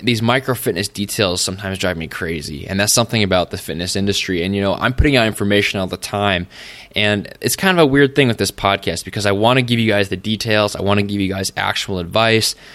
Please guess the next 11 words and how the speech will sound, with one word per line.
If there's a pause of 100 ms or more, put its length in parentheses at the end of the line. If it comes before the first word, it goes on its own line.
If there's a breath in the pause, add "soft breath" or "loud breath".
(200 loud breath)
I
wanna
get
into
the
things
you
might
have
questions
about.